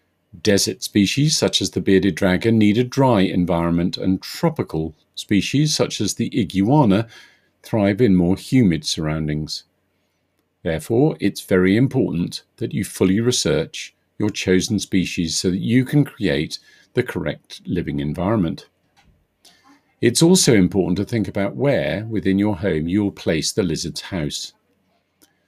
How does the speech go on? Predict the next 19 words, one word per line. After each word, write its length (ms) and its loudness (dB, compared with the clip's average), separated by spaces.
The 60 -8
best 360 -4
place 400 -2
is 120 -2
in 100 2
a 60 4
room 340 2
that 120 0
is 180 -2
used, 520 -2
like 240 -8
your 100 -2
bedroom 600 0
or 460 -2
the 60 -6
main 260 0
living 340 4
room. 240 -2
An 160 -2